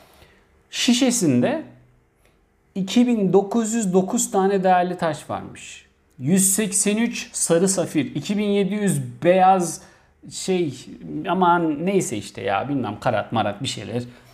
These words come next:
safirler, Sri Lankalar falan, abi iyi, iyi falan. Saçma salak işte, parfüm mü bu pahalı olan? Parfüm değil ki bu, kutusu. Değil mi yani?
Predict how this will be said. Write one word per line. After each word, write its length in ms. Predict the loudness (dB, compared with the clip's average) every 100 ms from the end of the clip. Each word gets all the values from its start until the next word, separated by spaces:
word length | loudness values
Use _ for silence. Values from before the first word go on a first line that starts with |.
| -8
safirler, 560 | -4 -4 -2 0 0
Sri 340 | 0 -2 0 0
Lankalar 560 | -2 -4 -4 -2 -2
falan, 460 | -4 -4 -4 -2 -2 0 -2 -2
abi 320 | 0 0 2 2
iyi, 240 | 2 2
iyi 160 | -2 -4 -6 -4
falan. 320 | -2 -2 -2 -12 -20 _ _ _
Saçma 420 | -2 2 4 4 2
salak 280 | 4 2
işte, 220 | 0 -4 -4
parfüm 440 | 0 2 2 0 0
mü 140 | 0
bu 100 | 0
pahalı 340 | 2 2 0
olan? 320 | -2 -4 -6 -8 -18 _ _ _ _ _ _ _
Parfüm 420 | 2 2 4 0
değil 200 | 0 0
ki 180 | -2 -2
bu, 200 | -2 -6 -6
kutusu. 560 | -4 -2 -2 -4 -6 -12 _ _ _ _ _ _ _ _ _ _ -4
Değil 120 | 0
mi 80 | 2
yani? 320 | 2 -2